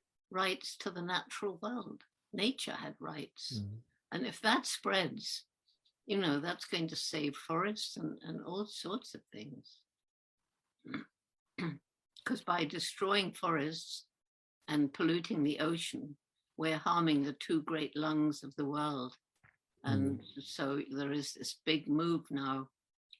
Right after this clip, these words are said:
Speaker 1: planting trees. And, um, I know that our youth program, Roots and Shoots, around the wo-, <clears throat> well, we're in sixty-five countries. And between the young people, they planted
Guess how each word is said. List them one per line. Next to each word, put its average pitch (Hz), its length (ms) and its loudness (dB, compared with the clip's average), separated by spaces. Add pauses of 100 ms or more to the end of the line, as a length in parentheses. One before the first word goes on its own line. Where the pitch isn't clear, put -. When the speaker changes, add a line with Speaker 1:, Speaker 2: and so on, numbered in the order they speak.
Speaker 1:
planting 143 480 2
trees. 147 720 0 (560)
And, 135 440 0
um, 127 360 -2 (140)
I 143 100 -2
know 151 240 4
that 135 220 -4 (340)
our 143 240 2
youth 160 380 2
program, 143 440 -2
Roots 160 320 -4
and 165 100 -12
Shoots, 156 340 -2 (260)
around 160 360 2
the 156 100 2
wo-, - 380 -2
<clears throat> - 140 4
well, 180 280 6
we're 160 140 4
in 160 160 4
sixty-five 165 760 2
countries. 165 580 -2 (580)
And 156 380 4
between 170 640 0 (460)
the 160 120 4
young 151 300 4
people, 151 580 -4
they 147 120 -4 (160)
planted 156 500 -2